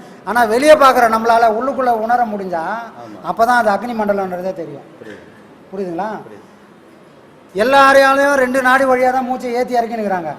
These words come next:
Speaker 2: ஆமா.
Speaker 1: இந்த அக்னி கலைன்னு சொல்லக்கூடிய அந்த சுழுமுனை வழியா நம்மளோட காத்தை அது மேல நிலைக்கு நிறுத்த வச்சுன்னா, அப்போ அக்னின்றது எப்படி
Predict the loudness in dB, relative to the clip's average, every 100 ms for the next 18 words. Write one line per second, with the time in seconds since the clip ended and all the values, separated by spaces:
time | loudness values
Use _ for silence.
0 | -14 -18 -18 -20 -20 -20 -20 -16 -4 2
1 | 2 2 -2 2 4 4 2 -2 -2 0
2 | 0 2 2 2 0 -2 -2 0 0 2
3 | 2 2 2 2 0 -6 -14 -20 -14 -8
4 | 0 2 2 2 2 2 2 2 2 2
5 | 2 0 -4 -4 -6 -10 -8 -6 -6 -6
6 | -8 -8 -10 -12 -20 -14 -6 0 4 4
7 | 4 0 2 0 0 -2 -2